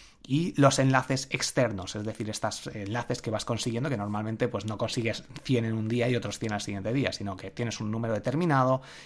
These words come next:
y a partir de ahí consigues una autoridad determinada. Y luego, como digo, las variables, los factores que cambian, que son las palabras que se usan,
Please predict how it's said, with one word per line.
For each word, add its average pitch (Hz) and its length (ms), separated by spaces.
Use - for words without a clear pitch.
y 123 80
a 127 60
partir 127 280
de 131 120
ahí 127 220
consigues 107 520
una 113 140
autoridad 104 420
determinada. 101 640
Y 131 100
luego, 180 160
como 165 180
digo, 180 180
las 170 340
variables, 113 520
los 98 160
factores 120 360
que - 320
cambian, 113 460
que 120 180
son 117 240
las 104 200
palabras 104 400
que 107 100
se - 140
usan, 160 420